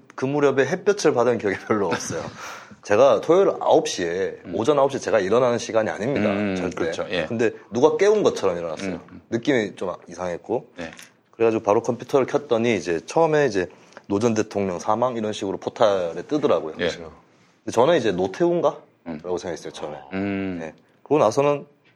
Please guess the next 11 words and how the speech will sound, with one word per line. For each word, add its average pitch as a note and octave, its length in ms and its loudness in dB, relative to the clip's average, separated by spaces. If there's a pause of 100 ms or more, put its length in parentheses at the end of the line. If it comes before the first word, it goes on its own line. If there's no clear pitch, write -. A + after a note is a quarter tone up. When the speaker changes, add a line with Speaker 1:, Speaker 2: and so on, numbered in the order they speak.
(100)
Speaker 1:
노무현이라고 C#3 640 2
뜨는데 D#3 320 4
실종이라는 G#3 720 4
보도도 E2 380 -8
떠요. D#2 400 -8
그래서 F2+ 320 -4 (380)
Speaker 2:
예. A2+ 60 -12
Speaker 1:
이 A2+ 40 -12
그냥 B2 400 -8 (180)
사고가 F3+ 400 2
났는데 A2+ 600 -2